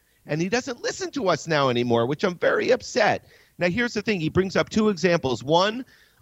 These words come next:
um, was when I spoke about, um, when I went to the, uh, sports, sporting goods store, Dick's Sporting Goods, and I couldn't find a jump rope. Do you remember that?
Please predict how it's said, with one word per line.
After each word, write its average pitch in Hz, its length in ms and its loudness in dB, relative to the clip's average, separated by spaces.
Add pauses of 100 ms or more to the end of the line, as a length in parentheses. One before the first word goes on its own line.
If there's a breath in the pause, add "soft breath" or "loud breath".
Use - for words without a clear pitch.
um, 135 420 2
was 139 240 0
when 151 140 2
I 147 80 4
spoke 165 420 0
about, 127 560 0
um, 107 420 -2 (800)
when 113 200 2
I 107 120 2
went 131 280 -2
to 131 160 0
the, 120 320 -2
uh, 117 360 2 (500)
sports, - 480 2
sporting 170 340 2
goods 110 160 -2
store, 101 180 0
Dick's 147 300 -2
Sporting 156 360 0
Goods, 170 200 0
and 123 100 0
I 113 60 0
couldn't 143 240 -4
find 139 200 0
a 113 40 -2
jump 131 300 0
rope. 170 260 0
Do 120 100 -4
you 123 60 2
remember 139 300 0
that? 196 260 -2